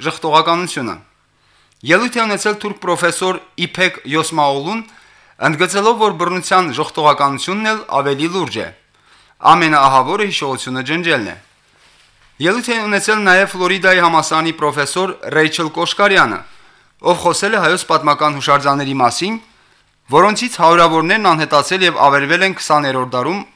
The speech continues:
որպես հայոց ցեղասպանության հետևանք։ A M N նահանգների մեծ մասը ճանաչել է հայոց ցեղասպանությունը։ Որպես սենատոր և նախագահի թեկնածու Բարակ Օբաման ցեղասպանության ճանաչման ջակատովն էր։ Խոստացել էր,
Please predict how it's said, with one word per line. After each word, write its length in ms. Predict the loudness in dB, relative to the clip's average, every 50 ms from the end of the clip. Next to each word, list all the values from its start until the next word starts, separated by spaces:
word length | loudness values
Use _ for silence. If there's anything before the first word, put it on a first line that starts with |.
| -4 -2
որպես 440 | -2 -2 -2 -2 -2 -2 -2 -2 -6 -12 -16 _ _ _ _ _ 0
հայոց 300 | 0 0 2 0 -2 -4 -4
ցեղասպանության 680 | -2 -2 -2 -2 -4 -6 -6 -6 -6 -6 -6 -6 -4 -6
հետևանք։ 460 | -6 -4 -2 0 0 0 0 -2 -10 _ _ _ _ _ _ _ _ _ _ _ _ _ _ _ _ _ _ _
A 140 | 2 4 4
M 60 | 4 4
N 60 | 2 0 0
նահանգների 380 | 0 0 0 0 -2 -2 -2 -2
մեծ 140 | -4 -4 -2 0
մասը 200 | 0 0 0 0 -4 0
ճանաչել 420 | 2 2 2 2 2 0 0 2
է 40 | 2
հայոց 220 | 2 2 0 -2 -2
ցեղասպանությունը։ 720 | 0 2 0 0 0 0 0 0 0 -2 -4 -4 -6 -6 -8 -12 -18 _ _ _ _ _ _ _ _ _ _ _ _ _ -4 0
Որպես 380 | 2 2 2 2 2 0 0 0
սենատոր 460 | -2 0 2 2 2 2 2 0 0 0
և 120 | 2 2
նախագահի 420 | 0 2 2 2 2 2 2 0 0 -4
թեկնածու 500 | -6 -4 -4 -6 -6 -6 -6 -6 -6 -6 -8 -10 -18 _ _ _ _ _ _ _ _ _ -6
Բարակ 420 | 2 4 6 6 6 6 4 0 -2 -2
Օբաման 420 | 0 2 2 2 4 4 2 2 0
ցեղասպանության 680 | 0 2 2 2 0 0 -2 -2 -2 0 0 0 0 0
ճանաչման 640 | 2 2 4 2 2 0 -4 -6 -2 0 0 0 0 -4 -10 -6 -2 -2
ջակատովն 500 | 2 4 4 2 4 2 0 0 0 -2 -4
էր։ 80 | -4 -6 -12 _ _ _ _ _ _ _ _ _ -12 -6
Խոստացել 480 | -4 -4 -2 0 -2 -2 -2 -2 -2 -2
էր, 80 | -2